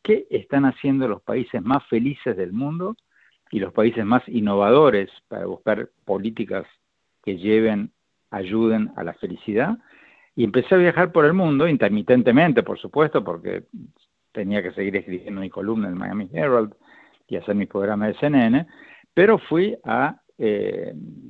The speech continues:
los países escandinavos, que salen primeros en los rankings mundiales de felicidad. Fui a Gran Bretaña, que está haciendo cosas muy innovadoras para aumentar la felicidad de la gente. Fui a India,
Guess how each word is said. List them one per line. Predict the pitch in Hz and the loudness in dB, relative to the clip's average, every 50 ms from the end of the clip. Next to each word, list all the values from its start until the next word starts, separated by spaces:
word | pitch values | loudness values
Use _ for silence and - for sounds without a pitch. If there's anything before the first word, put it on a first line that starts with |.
| - - 104 117 135 | -20 -20 -20 -18 -16
los | 113 - - | -16 -14 -8
países | - 107 113 - - - 110 - | -2 -2 -2 -2 -4 -10 -12 -12
escandinavos, | - - - 98 95 104 131 160 180 156 135 143 165 165 - | -12 -10 -8 -4 0 2 4 4 6 6 6 4 2 0 -4
que | - 98 | -12 -10
salen | - - 104 104 107 104 - | -4 -2 -2 0 0 -2 -2
primeros | - 101 104 120 131 120 113 95 - | -2 2 4 6 6 6 4 2 0
en | 95 95 | -6 -8
los | 90 92 | -8 -4
rankings | 98 107 110 101 - - 101 90 | -2 -2 -2 -2 -4 -6 -8 -8
mundiales | 90 95 92 90 95 98 101 104 90 | -8 -10 -6 -2 -2 0 0 -2 -6
de | 90 - | -8 -12
felicidad. | _ - 95 82 - - 131 156 175 156 151 - _ _ _ _ _ - _ _ _ _ - | _ -10 -10 -10 -6 -2 0 2 2 2 0 -2 _ _ _ _ _ -20 _ _ _ _ -6
Fui | - 110 110 | 0 4 4
a | 110 | 6
Gran | 110 104 101 98 | 6 4 2 0
Bretaña, | 92 92 95 92 - 151 151 139 135 127 123 120 110 - | -2 -2 -2 2 4 6 6 6 6 4 2 2 0 -4
que | 101 | -10
está | 82 _ - 92 | -14 _ -8 -8
haciendo | 90 - - - 101 98 95 98 87 | -8 -8 -6 -6 -6 -4 -4 -6 -6
cosas | - 104 - 95 87 | -6 -8 -8 -8 -8
muy | 87 110 127 127 123 | -2 2 4 6 6
innovadoras | 117 107 101 95 92 95 101 104 110 113 110 98 _ | 6 4 4 2 2 4 4 4 4 2 0 -2 _
para | - 90 85 | -4 -4 -4
aumentar | 87 87 87 90 90 - - 95 | -4 -4 -6 -10 -10 -6 -6 -6
la | 95 98 90 | -6 -6 -8
felicidad | - - 92 87 _ - 95 92 90 | -8 -10 -12 -12 _ -6 -4 -4 -4
de | 87 | -4
la | 87 | -6
gente. | - - 135 123 107 - - 98 98 _ _ _ _ _ _ _ _ _ _ _ - | -6 -4 -2 -2 -2 -2 -4 -6 -6 _ _ _ _ _ _ _ _ _ _ _ 0
Fui | - 117 110 | 4 4 6
a | 110 | 6
India, | 127 160 170 151 123 110 110 104 104 107 104 | 6 6 6 6 6 6 6 6 4 2 0